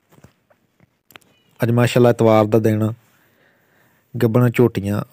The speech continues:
ਔਰ ਵੈੜ ਲੈ ਕੇ ਆਇਆ। ਆ ਪਹਿਲਣ ਵੈੜ ਸਾਢੇ ਚਾਰ ਮਹੀਨੇ ਦੀ ਗੱਭਣ, ਜਰਸੀ ਸਾਹੀਵਾਲ ਕ੍ਰਾਸ ਆ, ਬਹੁਤ ਹੀ ਪਿਆਰੀ,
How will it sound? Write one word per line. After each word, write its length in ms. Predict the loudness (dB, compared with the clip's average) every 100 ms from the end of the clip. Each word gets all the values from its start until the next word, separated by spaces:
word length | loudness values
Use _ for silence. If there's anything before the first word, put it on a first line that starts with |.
| -2
ਔਰ 80 |
ਵੈੜ 280 | 0 0 0
ਲੈ 200 | 0 -2
ਕੇ 160 | -4 -6
ਆਇਆ। 260 | -6 -10 -14 _ _ _ _ _ _ _ _ _ _ _ _ _ _ -4
ਆ 60 |
ਪਹਿਲਣ 380 | 0 2 2 2
ਵੈੜ 400 | 2 2 2 0 -6 _ _ _ _ _ _ _ _ _ _ _ _ _ _ _ -20
ਸਾਢੇ 480 | -12 -2 0 2 2
ਚਾਰ 320 | 4 2 4
ਮਹੀਨੇ 360 | 2 0 -2
ਦੀ 100 | -4
ਗੱਭਣ, 440 | -2 -2 0 0 -2 -10 _ _ _ _ _ _ _ _ _ _ _ _ _ _ _ _ _ _ _ _ _ _ _ _ -8
ਜਰਸੀ 460 | 0 0 0 -4
ਸਾਹੀਵਾਲ 460 | -2 2 2 2 0
ਕ੍ਰਾਸ 460 | 0 -2 -2 -4 -8
ਆ, 80 | -12 _ _ _ _ _ _ _ _ _ -10
ਬਹੁਤ 420 | 0 2 2 0
ਹੀ 40 |
ਪਿਆਰੀ, 440 | 0 0 2 0